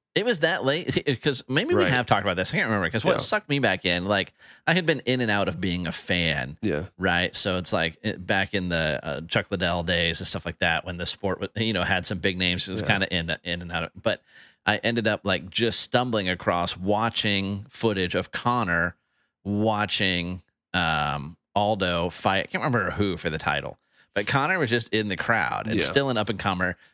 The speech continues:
Speaker 1: but he was Conor and he was put together, had a suit on. He's more hyped for the fight than anybody. Like, he's selling the fi-, they, they're putting him on camera constantly. And then, of course, as soon as the fight's over,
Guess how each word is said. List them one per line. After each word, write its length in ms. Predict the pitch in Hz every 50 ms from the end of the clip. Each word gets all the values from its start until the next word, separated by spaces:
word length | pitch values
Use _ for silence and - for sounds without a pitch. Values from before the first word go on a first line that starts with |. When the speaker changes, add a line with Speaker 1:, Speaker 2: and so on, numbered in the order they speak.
| _ -
Speaker 1:
but 100 | 95 95
he 120 | 113 110
was 140 | 101 95 -
Conor 480 | - - - 143 123 110 90 76 78 82
and 100 | 87 92
he 60 | 90
was 120 | 87 -
put 240 | - - - 123 -
together, 640 | - 98 - 117 104 104 98 104 101 101 101 98 - _ _ _ _ -
had 120 | 113 117 120
a 60 | 113
suit 320 | - - - 120 110 101
on. 300 | 107 101 104 104 101 95 - _ _ _ _ _
He's 340 | - - 160 180 196 151 127
more 260 | 131 135 135 131 117
hyped 240 | 120 131 135 120 -
for 120 | - 117
the 100 | 104 101
fight 360 | - - 131 123 123 - - 90
than 160 | 104 104 104 - -
anybody. 480 | 117 120 127 123 101 95 87 87 98
Like, 160 | 98 98 98
he's 200 | - - 170 160
selling 280 | - - 135 123 120 110
the 60 | 107 104
fi-, 200 | - - - 98
they, 140 | 113 117 -
they're 260 | 110 117 107 123 117
putting 460 | 104 95 92 - - 143 123 123 117
him 120 | 123 117 107
on 140 | 98 95
camera 440 | - - 110 107 101 92 85 82 76 -
constantly. 520 | - 117 110 104 101 - 92 90 90 - - - - - _ -
And 80 | 123 127
then, 80 | 127 117
of 100 | 107 -
course, 280 | - 135 127 117 - 107
as 60 | -
soon 160 | - 127 117
as 100 | 107 -
the 80 | - -
fight's 300 | - 110 107 101 - -
over, 480 | - 101 101 101 85 82 76 73 -